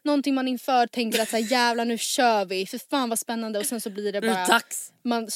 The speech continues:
Speaker 1: alltså man kunde inte bry sig mindre. Förutom då, um, när Sverige tar medaljer. Men jag menar, Sommar i P ett, jag var så här, "Gud, jag ska bilda mig, jag ska lyssna på varenda sommarprat", även fast de kanske inte innan låter så lockande, så ska jag lära mig grejer. Jag ska all, ah, nej,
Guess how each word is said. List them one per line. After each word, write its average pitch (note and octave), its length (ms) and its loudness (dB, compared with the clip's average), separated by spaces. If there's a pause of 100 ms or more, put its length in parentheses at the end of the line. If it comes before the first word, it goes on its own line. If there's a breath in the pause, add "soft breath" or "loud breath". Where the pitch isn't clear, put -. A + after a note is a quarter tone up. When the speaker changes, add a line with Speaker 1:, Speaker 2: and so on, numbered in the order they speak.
(160)
Speaker 1:
alltså A#3+ 220 -2
man A3+ 140 -4
kunde A3+ 280 -4
inte G#3+ 240 -6
bry G3 160 -6
sig G3+ 140 -10
mindre. F3+ 280 -12
Förutom A#3 440 -2
då, F#3+ 160 0
um, F#3 220 -6 (600)
när A3+ 160 -2
Sverige F3 360 -2
tar F#3+ 120 -12
medaljer. G#3+ 540 2
Men G#3 140 -2
jag G#3+ 80 -2
menar, G3 180 -2
Sommar A#3 240 -4
i G#3+ 40 -6
P A#3 260 -6
ett, A3 180 -6
jag A3+ 100 -4
var G#3 80 -4
så G#3 120 -10
här, F#3+ 120 -4 (420 loud breath)
"Gud, D#4 220 6
jag C#4 120 4
ska A#3 140 0
bilda B3 420 2
mig, A#3 200 2
jag A#3 100 0
ska - 140 -10
lyssna A3 180 -4
på G3 80 -4
varenda C4 480 0
sommarprat", A#3+ 640 0
även A3+ 180 -4
fast A3 140 -10
de G#3+ 140 -8
kanske A3 240 -8
inte G3 300 -6 (720 loud breath)
innan A#3+ 440 2
låter G#3 240 -2
så A3 100 -4
lockande, A3 440 -2
så C#4 100 -4
ska F#4+ 140 0
jag E4+ 60 4
lära D#4 400 2
mig B3+ 140 4
grejer. A3 360 0
Jag A#3 100 -2
ska C4 160 -4
all, B3+ 300 -2
ah, A3+ 140 -4
nej, A#3 240 -4